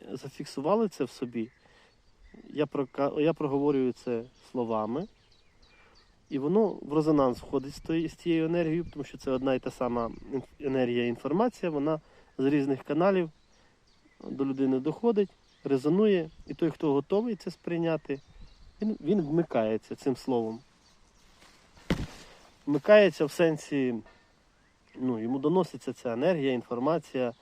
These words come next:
і він вже, людина вже, яка це чує,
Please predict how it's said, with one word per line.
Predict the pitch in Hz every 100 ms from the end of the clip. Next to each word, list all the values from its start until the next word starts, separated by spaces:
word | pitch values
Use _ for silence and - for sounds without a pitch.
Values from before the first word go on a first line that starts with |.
| - - - -
і | 139
він | 139 151 131 120 120
вже, | 127 143 131 123
людина | 135 135 160 147
вже, | 131 127 139
яка | 127 135
це | -
чує, | 123 - 247 185